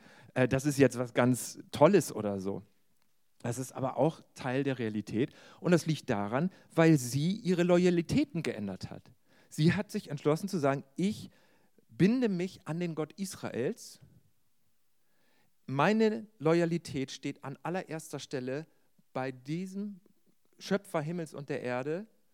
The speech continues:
den ich erkannt habe als den wahren, lebendigen Gott. Bei dem ist meine erste Loyalität. Alle anderen Loyalitäten, meine Volkszugehörigkeit, meine Stadtzugehörigkeit,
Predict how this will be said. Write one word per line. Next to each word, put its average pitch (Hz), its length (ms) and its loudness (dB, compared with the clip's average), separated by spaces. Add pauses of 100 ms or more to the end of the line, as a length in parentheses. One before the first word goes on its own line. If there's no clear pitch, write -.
(560)
den 165 140 0
ich 160 160 -10
erkannt 160 440 -10
habe 107 360 -10
als 131 180 -12
den 147 220 -12
wahren, 131 260 -6
lebendigen 131 480 -10
Gott. 113 240 -10
Bei 120 120 -8
dem 151 320 -4
ist - 140 -12
meine 170 220 -4
erste 165 360 -4
Loyalität. 139 680 -8 (160)
Alle 147 240 2
anderen 208 260 4
Loyalitäten, 117 800 0 (260)
meine 131 260 -4
Volkszugehörigkeit, 131 1600 -6
meine 120 180 -6
Stadtzugehörigkeit, 123 960 -8